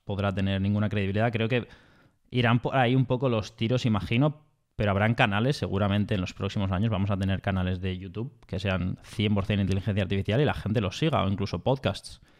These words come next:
cien por cien generados en inteligencia artificial y sean interesantes. Y bueno, yo creo que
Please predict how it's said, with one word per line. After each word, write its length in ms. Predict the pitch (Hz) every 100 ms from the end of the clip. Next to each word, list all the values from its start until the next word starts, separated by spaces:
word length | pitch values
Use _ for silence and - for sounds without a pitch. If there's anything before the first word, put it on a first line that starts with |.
| _ _ _ -
cien 240 | - 135
por 140 | 123
cien 140 | 117 110
generados 300 | - 104 101
en 60 |
inteligencia 380 | 101 101 101 101
artificial 460 | 95 95 90 101 131
y 40 |
sean 200 | - 104
interesantes. 680 | 101 104 95 104 120 165 - - - _ _ _ -
Y 500 | 107 104 104 101 101
bueno, 420 | 98 147 90 73 -
yo 240 | - 107
creo 160 | 110 120
que 460 | 127 120 117 104